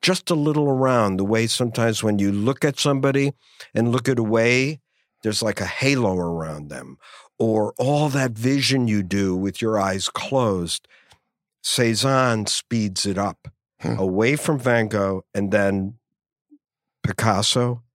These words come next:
Speaker 1: and Matisse, who both call Cézanne a god,
Speaker 2: Hmm.
Speaker 1: say, "Take what he did and see it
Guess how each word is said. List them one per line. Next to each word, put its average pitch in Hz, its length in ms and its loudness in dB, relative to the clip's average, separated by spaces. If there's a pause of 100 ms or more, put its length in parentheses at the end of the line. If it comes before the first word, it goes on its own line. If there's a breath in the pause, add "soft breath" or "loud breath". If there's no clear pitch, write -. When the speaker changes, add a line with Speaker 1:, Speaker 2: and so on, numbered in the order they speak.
Speaker 1:
and 95 140 -4
Matisse, 95 580 -4
who 90 100 -4
both 90 400 -2
call 87 420 -8 (260 soft breath)
Cézanne 95 640 -2
a 82 60 -8
god, 87 720 -4 (920)
Speaker 2:
Hmm. 123 60 -2
Speaker 1:
say, 95 440 -2 (640)
"Take 113 300 -2
what 107 140 0
he 101 100 -2
did 90 500 -2 (500)
and 92 200 -4
see 107 340 0
it 95 120 -2